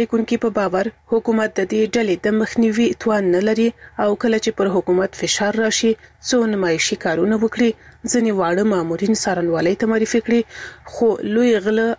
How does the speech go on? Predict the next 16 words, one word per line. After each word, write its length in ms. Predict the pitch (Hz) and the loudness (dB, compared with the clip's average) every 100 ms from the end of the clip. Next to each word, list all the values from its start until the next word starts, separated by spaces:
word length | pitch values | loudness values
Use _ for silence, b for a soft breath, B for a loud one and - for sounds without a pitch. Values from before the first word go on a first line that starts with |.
| - | -2
او 40 | 185 180 | -2 -2
مفسدین 500 | 160 - 180 196 190 180 | -4 -4 -4 -2 0 2
نه 60 | 180 | 2
یوازې 340 | 214 233 226 220 - 233 | 2 0 0 -2 -2 -2
تر 120 | 196 - | -2 -2
عدلي 260 | 170 180 214 - | -4 0 0 0
تعقیب 400 | 175 160 - 220 233 | -4 -4 -4 0 0
لاندې 220 | 226 233 233 | 2 2 2
نه 60 | 233 | 2
راځي، 260 | 233 240 247 247 196 | 0 2 0 0 -2
بلکې 280 | 175 - 180 | -2 -2 -2
لا 120 | 185 208 | 0 0
زیات 260 | 214 202 - | -2 -2 -4
پرمختګ 440 | - 165 160 - 180 - | -6 -6 -6 -8 -6 -4
هم 200 | 240 208 165 | -4 -2 -4
کوي. 200 | 180 | -6